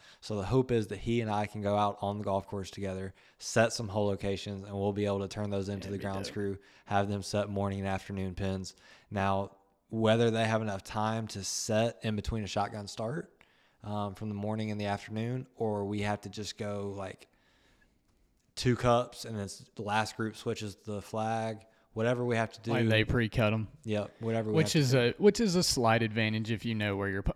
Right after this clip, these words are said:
Speaker 2: well, it's not really an advantage. You still gotta hit the shot.
Speaker 1: You still
Speaker 2: Well, I was
Speaker 1: gotta
Speaker 2: thinking
Speaker 1: hit
Speaker 2: about
Speaker 1: it.
Speaker 2: that. Our, our greens are always marked going into a weekend event. So you,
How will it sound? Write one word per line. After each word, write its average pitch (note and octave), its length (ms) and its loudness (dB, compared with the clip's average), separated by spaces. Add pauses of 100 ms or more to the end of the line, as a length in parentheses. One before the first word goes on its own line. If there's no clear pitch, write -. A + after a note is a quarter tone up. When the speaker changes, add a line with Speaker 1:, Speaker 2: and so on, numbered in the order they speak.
Speaker 2:
well, F#3 160 2
it's F#3+ 200 -2
not C3+ 180 -6
really G#2 180 -4
an G#2 60 -4
advantage. B2+ 420 2
You B2 60 0
still C3 180 0
gotta A2 180 -2
hit G#2+ 140 -2
the G2+ 80 -2
shot. A#2+ 280 2
Speaker 1:
You A#2 60 4
still F#3 120 6
Speaker 2:
Well, A3 80 12
I A3+ 40 10
was G3+ 80 8
Speaker 1:
gotta F#3+ 60 0
Speaker 2:
thinking E3 180 8
Speaker 1:
hit C3 40 6
Speaker 2:
about B2 60 2
Speaker 1:
it. - 40 -10
Speaker 2:
that. B2+ 260 2
Our, D#3 220 4 (120)
our D#3 140 4
greens C3+ 380 4
are A#2 100 2
always A2+ 420 4
marked A2 480 0
going A#2 220 4
into G#2+ 260 2
a G2+ 60 2
weekend G#2 480 -2
event. G2 380 -2 (500)
So - 140 2
you, D3+ 280 4